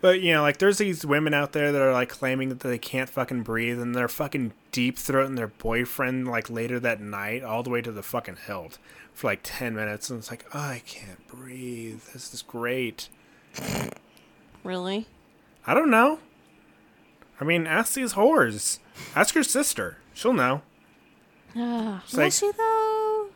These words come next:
Speaker 1: like, "How long is the longest you've deep-throated a man before, sis?"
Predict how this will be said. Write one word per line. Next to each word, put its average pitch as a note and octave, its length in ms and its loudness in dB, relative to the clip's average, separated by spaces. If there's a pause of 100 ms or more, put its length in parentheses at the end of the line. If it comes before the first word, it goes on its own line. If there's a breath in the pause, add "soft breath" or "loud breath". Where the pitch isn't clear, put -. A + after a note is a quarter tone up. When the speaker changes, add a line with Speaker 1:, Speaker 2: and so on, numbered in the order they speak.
(180)
Speaker 1:
like, D3 180 4
"How A#3+ 220 4
long E4 220 4
is C4+ 160 2
the G#3+ 80 0
longest G3+ 400 4
you've F#3 140 -2
deep-throated D3+ 580 2
a C3 60 2
man B2 320 2
before, A2+ 460 0
sis?" D3 520 -2